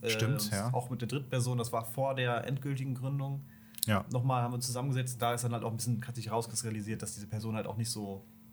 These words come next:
Speaker 1: so on fire, fire, fire ist, so
Speaker 2: Genau.
Speaker 1: wie wir da, äh, auf das ganze Thema. Und das stimmt, da hatten wir noch, wir haben ja auch einen YouTube-Channel, Almost Awesome und, äh,
Speaker 2: Bisschen Gaming-Zeug.
Speaker 1: Ja, und da ist halt, da hatten wir nochmal ein bisschen, genau, noch eine Planung gemacht und
Speaker 2: Ja.
Speaker 1: haben da ein paar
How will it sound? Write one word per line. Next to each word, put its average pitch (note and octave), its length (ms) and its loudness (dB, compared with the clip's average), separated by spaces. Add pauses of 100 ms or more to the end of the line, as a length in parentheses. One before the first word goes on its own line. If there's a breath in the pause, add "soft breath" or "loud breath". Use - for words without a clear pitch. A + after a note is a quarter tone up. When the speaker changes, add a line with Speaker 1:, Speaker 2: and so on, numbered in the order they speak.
(640)
Speaker 1:
so - 220 -10
on A#2 100 -2
fire, C3 400 2
fire, C#3+ 480 -2
fire D3 260 -2
ist, B2+ 140 0
so A#2+ 100 2
Speaker 2:
Genau. A2+ 220 4
Speaker 1:
wie C3+ 60 -2
wir E3 120 0
da, D3+ 300 -2
äh, - 40 -6
auf C3+ 360 -4
das B2+ 160 -6
ganze C3 220 -2
Thema. C3+ 380 -4 (800 loud breath)
Und A2+ 420 0
das A2 80 -2
stimmt, A#2 180 0
da A2 60 0
hatten C3 100 -2
wir A2+ 80 -4
noch, G#2+ 200 -4
wir A2 60 -4
haben A2 80 -2
ja G#2+ 60 -2
auch G#2+ 40 -2
einen G#2+ 80 -2
YouTube-Channel, B2+ 920 0
Almost A2+ 340 -4
Awesome C3+ 460 -2
und, A2+ 380 -4
äh, A2 140 -2 (280)
Speaker 2:
Bisschen G#2 240 2
Gaming-Zeug. A2 720 2 (260)
Speaker 1:
Ja, G#2+ 260 -2 (420)
und G#2 180 -2
da G2+ 200 -2
ist G2+ 160 -4
halt, G2+ 240 -6
da F#2+ 80 -4
hatten G#2 140 -8
wir G2+ 40 -6
nochmal G2 160 -4
ein F#2 60 -12
bisschen, - 180 -8
genau, G#2+ 320 2
noch G#2 120 -4
eine G2+ 80 -8
Planung A2+ 360 2
gemacht G#2+ 400 -2
und - 80 -6
Speaker 2:
Ja. G#2 80 4
Speaker 1:
haben G2 80 4
da G#2+ 140 -2
ein G#2 80 -8
paar G2+ 380 -6